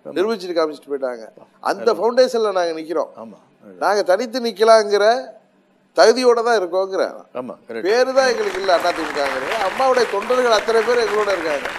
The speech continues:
Speaker 1: தொண்ணூத்தி ஐந்து சதவீதத்துக்கு மேல எங்களோட இருக்காங்க.
Speaker 2: ஆமா.
Speaker 1: தமிழ்நாட்டுல இருக்கிற தாய்மார்களும் பெரியவர்களும் இளைஞர்களும் எங்களுக்கு ஆர்வம் இருக்கிறப்ப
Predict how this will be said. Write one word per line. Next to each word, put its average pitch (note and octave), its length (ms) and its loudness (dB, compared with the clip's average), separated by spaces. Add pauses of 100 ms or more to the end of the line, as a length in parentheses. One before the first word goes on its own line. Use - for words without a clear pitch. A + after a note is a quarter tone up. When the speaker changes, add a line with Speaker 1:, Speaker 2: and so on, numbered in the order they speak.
(460)
Speaker 1:
தொண்ணூத்தி G#3+ 360 -4
ஐந்து G#3 260 -2
சதவீதத்துக்கு A3 360 -2
மேல G#3+ 200 -2
எங்களோட F3+ 260 -4
இருக்காங்க. C3+ 540 -10 (180)
Speaker 2:
ஆமா. F#2 220 -20
Speaker 1:
தமிழ்நாட்டுல F3+ 640 0
இருக்கிற D3 300 -4
தாய்மார்களும் D3 760 -2
பெரியவர்களும் D3+ 580 -4
இளைஞர்களும் F3+ 500 -2
எங்களுக்கு E3+ 280 -6
ஆர்வம் E3 280 0
இருக்கிறப்ப C#3 520 -6